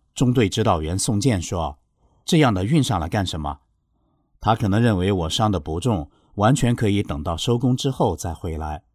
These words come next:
监狱对犯人在采煤时砸坏胳膊、摔坏腿根本不当回事，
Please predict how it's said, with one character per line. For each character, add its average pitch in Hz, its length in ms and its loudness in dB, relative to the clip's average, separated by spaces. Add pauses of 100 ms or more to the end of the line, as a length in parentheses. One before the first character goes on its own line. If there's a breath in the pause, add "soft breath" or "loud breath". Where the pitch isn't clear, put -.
(380)
监 120 220 4
狱 117 100 6
对 104 160 0
犯 113 220 0
人 87 220 -2
在 98 180 0
采 82 220 -6
煤 78 180 -2
时 92 400 -4
砸 85 220 -2
坏 95 200 -2
胳 135 240 4
膊、 76 340 -8
摔 131 260 -2
坏 123 180 2
腿 71 420 -8 (160)
根 147 200 4
本 80 180 -4
不 78 140 -10
当 98 160 -2
回 78 180 -8
事， 92 300 -2